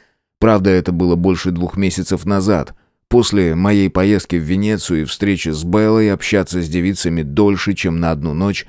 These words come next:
желания не было никакого. Я даже не помнил, как её зовут. Да, честно говоря, в принципе, не помнил их имён. Для того и было придумана эта самая красавица. Откуда она взялась? С чего вообще решила позвонить?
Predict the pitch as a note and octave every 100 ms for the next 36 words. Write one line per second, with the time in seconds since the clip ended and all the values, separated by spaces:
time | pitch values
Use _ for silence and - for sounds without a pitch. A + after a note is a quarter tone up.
0 | - _ F#2 A2+ A2 G#2+ G#2 F#2+ G2 E2
1 | E2+ E2 D#2+ E2 D#2 D2 A#1+ G#1 _ _
2 | _ - A2 C3 C#3 B2 C3 B2+ C#3 D3+
3 | D#3 D3+ B2+ C3 B2 B2 A2+ A2 G#2+ G2
4 | D2+ - _ _ _ - A#2 - D3+ B2
5 | B2 A#2 A#2 G#2 - A#2+ A2 F#2+ F2+ F#2
6 | F#2+ F#2+ E2+ E2+ E2 F2+ F#2 D#2+ C2 -
7 | _ _ F#2+ A#2+ A#2+ A#2 B2+ B2+ B2 C3
8 | C3 G2+ D#2+ - A#2+ G#2 B2 B2+ C3+ C3
9 | B2 G2+ F2+ G#2 G#2+ G#2+ G2 G#2 F#2+ -
10 | F#2 D2 C2 - - _ _ _ _ F2+
11 | - D#3 C3 G2+ F#2 E2 G#2 G2 C#2+ -
12 | _ _ - - D3+ D#3 D3 C#3+ C3+ C#3+
13 | A2+ G#2+ A2+ C#3 C3+ C3 C3 A2+ A#2+ A#2
14 | F#2+ B1+